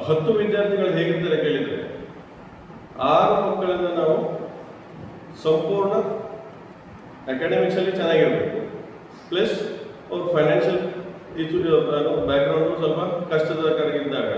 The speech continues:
ಅಂಥ ಮಕ್ಕಳನ್ನ ನಾವು ಪರಿಗಣಿಸಿ ಆರು ಮಕ್ಕಳಿಗೆ ಸಂಪೂರ್ಣ ಪ್ರಥಮ ವರ್ಷ ಮತ್ತು ಎರಡನೆಯ ವರ್ಷ, ಎರಡು ವರ್ಷ ಸಂಪೂರ್ಣ ಉಚಿತ ಇರ್ತದೆ. ಎಲ್ಲ ಉದ್ದೇಶ ಏನು ಅಂತ ಹೇಳಿದ್ರೆ ಉತ್ತರ ಕನ್ನಡದ ಪ್ರತಿಭೆಗಳು ಉತ್ತರ ಕನ್ನಡದಲ್ಲೇ ಇರಬೇಕು. ಈಗ ತಾವು ಅನ್ಕೊಳ್ಬೋದು, ಪಿ ಯು ಸಿಯಲ್ಲಿ ಹೇಗೋ ನೀವು ಕೊಡ್ತೀರಾ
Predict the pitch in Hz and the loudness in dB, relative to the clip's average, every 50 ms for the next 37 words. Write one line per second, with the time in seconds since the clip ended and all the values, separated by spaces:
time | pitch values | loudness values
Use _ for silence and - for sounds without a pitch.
0 | - - 139 143 - - 196 196 190 196 196 185 170 160 165 160 160 147 - 151 | -2 -2 -2 -2 -2 0 -2 0 0 0 0 0 -2 -2 0 0 0 2 2 0
1 | 147 147 147 143 143 139 143 143 147 147 - - - - - - - - - - | 0 -2 0 -2 -2 -2 -4 -4 -6 -6 -6 -8 -12 -14 -14 -16 -16 -18 -18 -18
2 | - - - - - 135 151 - - 175 160 151 - 160 160 175 156 - 151 151 | -18 -18 -16 -8 -2 0 2 2 4 2 2 2 0 0 0 -2 -2 0 0 0
3 | 151 151 175 175 160 147 131 - - 139 143 135 - - - 165 160 160 156 - | 2 2 0 0 0 0 0 0 0 -2 -2 -2 -2 -2 0 0 2 4 4 4
4 | - - - - - - - - - 165 165 160 165 - 214 - - - - 151 | 2 0 -2 -4 -4 -6 -6 -8 -6 -6 -4 -2 -2 -2 -2 -2 -4 -4 0 4
5 | 156 160 - - - 160 151 - - - - - - - - - - - 135 135 | 4 6 6 6 4 4 4 4 4 2 0 -2 -4 -6 -10 -14 -12 -4 0 4
6 | 151 175 185 196 175 180 190 185 180 - - - 156 160 165 - 190 190 185 190 | 4 6 6 6 4 4 2 2 2 2 2 2 2 2 0 0 0 0 2 2
7 | 175 151 - 151 147 143 - - - - - - - - - - - - - _ | 2 2 0 0 -2 0 -2 0 -2 -2 -4 -4 -6 -6 -8 -10 -12 -14 -14 _
8 | - 233 226 202 190 175 185 185 196 185 185 196 190 180 185 185 170 165 160 165 | 0 2 4 4 4 4 4 2 2 2 4 2 2 2 2 2 2 2 2 2
9 | 165 156 - - - - - - - - - - - - - - - - - - | 2 0 0 0 0 -2 -2 -4 -6 -8 -10 -12 -14 -16 -16 -18 -18 -18 -18 -16
10 | - - - 151 151 - 190 185 185 185 180 165 165 160 156 151 151 - 143 143 | -14 -8 -8 -8 -6 -4 -4 -2 -2 -2 0 0 0 2 2 2 0 0 -2 -2
11 | - 165 160 160 - 147 139 135 131 131 - 131 131 - 151 147 143 - 147 180 | -2 -2 -4 -4 -2 -2 -2 0 0 -2 -2 -2 -4 -4 -6 -6 -6 -6 -6 -4
12 | 175 165 170 160 156 151 151 160 160 160 160 160 165 190 202 202 190 175 151 143 | -2 0 2 2 2 2 2 2 2 2 2 2 2 2 2 2 2 2 2 2
13 | - - - - - - - - 147 160 160 156 147 - 151 151 151 151 147 151 | 0 0 -2 -4 -4 -6 -6 -6 -2 0 2 4 4 4 4 4 4 4 4 4
14 | 151 151 160 160 151 147 135 131 127 - 147 151 160 151 156 160 156 156 151 143 | 2 2 2 2 2 0 0 0 -2 -2 -2 -2 -2 -4 -2 -2 0 0 0 0
15 | 147 156 160 151 147 151 147 143 143 143 143 135 127 147 127 | 0 2 0 0 0 0 -2 -6 -6 -6 -6 -6 -4 -2 -2